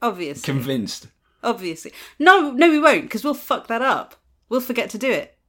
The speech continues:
Speaker 1: We'll do it wrong.
Speaker 2: No, we won't.
Speaker 1: Wh-, where are our wills?
Speaker 2: We need to get that sorted out.
Speaker 1: Yes, we
Speaker 2: Yeah,
Speaker 1: do.
Speaker 2: okay.
Speaker 1: Where's, uh, Ned's passport?
Speaker 2: I need to get that sorted. All right, listen.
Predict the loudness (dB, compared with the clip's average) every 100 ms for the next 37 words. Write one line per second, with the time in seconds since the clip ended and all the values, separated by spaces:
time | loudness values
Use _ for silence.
0 | _ -6 -2 0 0 0 0 -2 -4 -2
1 | 0 2 2 0 0 -2 -6 -10 -6 0
2 | 2 4 2 0 -2 -4 -10 -18 _ _
3 | _ _ _ _ _ _ _ _ _ _
4 | _ _ _ _ -8 -6 -8 -8 -10 -10
5 | -14 -14 -12 -10 -10 -10 -8 -8 -10 -14
6 | -16 _ _ _ _ _ _ _ -4 -2
7 | -2 -2 -2 0 -2 -4 -2 -4 -4 -6
8 | -6 -14 -18 -20 _ _ _ _ _ _
9 | _ _ -10 -8 -6 -2 0 0 -2 2
10 | 6 8 6 6 4 2